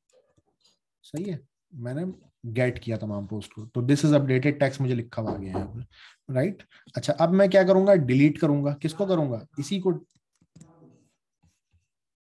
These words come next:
इसी को मैं डिलीट करता हूँ।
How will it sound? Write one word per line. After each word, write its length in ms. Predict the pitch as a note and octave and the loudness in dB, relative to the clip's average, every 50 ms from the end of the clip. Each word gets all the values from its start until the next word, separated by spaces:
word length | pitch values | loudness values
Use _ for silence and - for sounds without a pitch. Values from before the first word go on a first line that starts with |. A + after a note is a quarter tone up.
| _ _ _ _ _ _ _ _ F3+ _ _ _ _ _ _ _ _ _ _ _ _ _ _ _ _ _ _ _ _ _ _ _ _ _ _ _ _ _ _ - | _ _ _ _ _ _ _ _ _ _ _ _ _ _ _ _ _ _ _ _ _ _ _ _ _ _ _ _ _ _ _ _ _ _ _ _ _ _ _ -16
इसी 200 | C3+ B2+ - D#3 | -14 -12 -12 -10
को 140 | D3 - D3 | -10 -10 -10
मैं 260 | D3+ F3+ F#3+ E3 B2+ | -10 -10 -10 -10 -12
डिलीट 280 | A2 G2+ G#2+ G#2+ G#2 - | -12 -12 -12 -12 -12 -14
करता 260 | - G2 F#2+ - G2+ | -16 -18 -18 -18 -16
हूँ। 160 | G2+ G2 A2 | -16 -14 -14